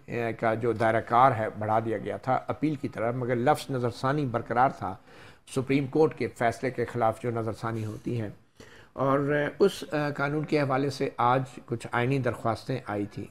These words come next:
उस कानून के ख़िलाफ़। चीफ जस्टिस उमर ताबंदयाल की सरबराही में तीन जजों ने उसकी समाअत की और फिर ये फ़ैसला हुआ कि नए कानून के बावजूद भी, और इसके बावजूद कि नए कानून का ये तकाजा था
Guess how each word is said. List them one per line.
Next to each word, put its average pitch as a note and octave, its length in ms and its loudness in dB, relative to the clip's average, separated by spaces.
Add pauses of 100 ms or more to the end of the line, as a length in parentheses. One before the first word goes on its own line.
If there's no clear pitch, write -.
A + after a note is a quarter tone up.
(140)
उस - 100 -12
कानून A2+ 320 -2
के G#2+ 140 -6
ख़िलाफ़। A2 380 -2 (560)
चीफ C3 140 2
जस्टिस C3 280 2
उमर B2+ 200 2
ताबंदयाल A#2 520 2
की A#2+ 140 -4
सरबराही G#2+ 420 -4
में A#2+ 160 -4
तीन C3+ 260 -2
जजों A#2+ 260 -2
ने A#2 180 -4 (120)
उसकी A2+ 220 -6
समाअत A2+ 400 -6
की B2 240 -8 (500)
और C#3+ 160 4
फिर D#3 200 4
ये D3+ 100 6
फ़ैसला C#3 360 4
हुआ B2 340 2 (240)
कि D3 100 2
नए D#3+ 260 6
कानून E3+ 460 4
के F3+ 140 2
बावजूद B2+ 640 4
भी, F#2+ 300 -10 (440)
और C#3+ 100 2
इसके E3+ 220 2
बावजूद D#3+ 480 4
कि F#3 120 6
नए D#3+ 220 6
कानून E3 500 4 (200)
का D3+ 100 4
ये D#3 160 6
तकाजा D3+ 560 4
था C3+ 340 -4